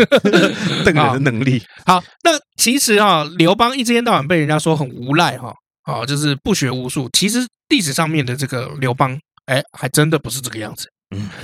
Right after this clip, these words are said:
Speaker 1: 刘邦的无赖形象是他自己建立的。
Speaker 2: 哦，他故意的，塑造这种情形的，是不是？
Speaker 1: 对。
Speaker 2: 这个，这个形象的啦。
Speaker 1: 对，他上位九年了以后，有一天那个，啊，他建好了一个宫殿，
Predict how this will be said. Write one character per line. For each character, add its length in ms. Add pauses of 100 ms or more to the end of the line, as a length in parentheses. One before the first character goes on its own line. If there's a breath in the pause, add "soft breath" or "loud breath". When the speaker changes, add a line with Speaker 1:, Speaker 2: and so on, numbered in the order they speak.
(140)
Speaker 1:
刘 180
邦 220
的 80
无 260
赖 160
形 240
象 140
是 80
他 140
自 160
己 160
建 200
立 140
的。 80 (480)
Speaker 2:
哦， 80
他 80
故 240
意 140
的， 120
塑 280
造 100
这 80
种 100
情 240
形 220
的， 100
是 80
不 80
是？ 160 (140)
Speaker 1:
对。 220
Speaker 2:
这 80
个， 40
这 80
个 60
形 220
象 200
的 120
啦。 160
Speaker 1:
对， 100
他 60
上 240
位 100
九 300
年 120
了 80
以 140
后， 160
有 160
一 60
天 200 (120)
那 80
个， 280 (520)
啊， 360
他 120
建 260
好 140
了 80
一 20
个 220
宫 240
殿， 200